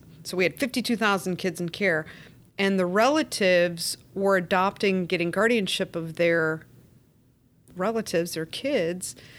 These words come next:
and that population shrunk over the years. So today we have about fifteen thousand kids in care, youth in care. But what was happening was the older caregiver was passing away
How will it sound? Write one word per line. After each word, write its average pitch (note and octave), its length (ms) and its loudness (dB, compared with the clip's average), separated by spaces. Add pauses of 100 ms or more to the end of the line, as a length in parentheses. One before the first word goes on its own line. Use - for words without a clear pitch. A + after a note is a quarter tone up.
(360)
and F#3+ 240 2
that A#3+ 260 2
population A3+ 560 2
shrunk C4 680 2
over F#3 240 4
the E3 100 0
years. D3+ 540 -2
So F3 180 0
today F#3+ 480 2
we G3 200 0
have E3+ 200 0
about D#3+ 460 -2 (320)
fifteen F#3 640 -2 (300)
thousand F3+ 760 0
kids D#3 280 -6
in D#3 140 -6
care, F3+ 440 -8 (1120)
youth F3 240 -4
in F#3+ 120 -4
care. G3 400 -4 (400)
But F3 400 0
what F#3 160 -2
was F3 140 -4
happening G#3+ 520 0
was D#3 480 0 (680)
the F3 220 -2
older G#3+ 360 0
caregiver E3+ 1000 0
was E3 300 -2
passing F3+ 500 -2
away D#3 640 -4